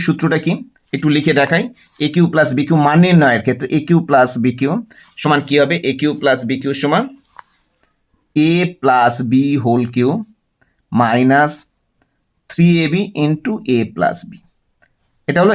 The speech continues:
এ কিউ প্লাস বি কিউ সূত্র। তাহলে আলফা কিউ প্লাস বিটা কিউর জায়গায় আমরা কি বসাবো? আলফা কিউ প্লাস বিটা কিউর জায়গায় বসাবো আলফা প্লাস বিটা, তার হোল কিউ।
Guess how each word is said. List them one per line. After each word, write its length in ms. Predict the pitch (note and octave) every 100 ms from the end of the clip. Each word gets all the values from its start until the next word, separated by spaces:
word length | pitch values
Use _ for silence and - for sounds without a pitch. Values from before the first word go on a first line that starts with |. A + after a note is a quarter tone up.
| E3
এ 20 | D#3
কিউ 80 | C3+
প্লাস 140 | D#3+ A#2
বি 60 | G#2+
কিউ 100 | G2+
সূত্র। 140 | - -
তাহলে 160 | D3+ E3 C#3+
আলফা 200 | D#3+ F#3+
কিউ 100 | F#3 F3
প্লাস 140 | F3 C3
বিটা 180 | C#3+ D#3 D#3
কিউর 140 | D3+
জায়গায় 180 | D3+ C#3+
আমরা 120 | C#3 C#3
কি 60 | D3
বসাবো? 260 | C#3+ D3+ - - _ _ - - C#3
আলফা 180 | D3 E3
কিউ 120 | E3 -
প্লাস 140 | C#3+ A#2+
বিটা 160 | C3+ C3+
কিউর 120 | C#3+ C3+
জায়গায় 200 | C3+ B2
বসাবো 220 | A#2+ D3 E3 -
আলফা 240 | B2+ C3+ C#3 C#3
প্লাস 260 | B2 A2+ A#2 A2
বিটা, 280 | A2+ A2+ C#3+ A3+ - _ _ _ _ _ _ _ _ _ -
তার 160 | A#2+ A#2
হোল 140 | B2+ B2
কিউ। 120 | C#3